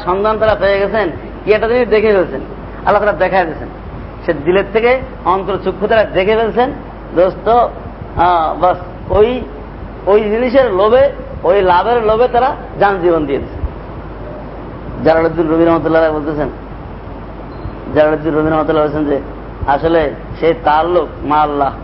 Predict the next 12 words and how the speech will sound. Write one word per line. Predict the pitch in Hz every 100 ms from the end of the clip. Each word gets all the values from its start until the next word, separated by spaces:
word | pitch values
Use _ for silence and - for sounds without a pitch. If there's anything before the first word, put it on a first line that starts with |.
| -
আল্লাহ | 143 156 190
পাকের | 185 175
সঙ্গে | 180 185 190
তাল্লুকের | 165 151 160 165 170 180 175 - - - -
আর | 139
আল্লাহ | 151 170 175
পাকের | 175 180
সাথে | 170 170
ভালোবাসার | 127 160 170 160 170
যে | 170
একটা | 160 175 170 165 - - - - 135 131
ঝলক, | 175 190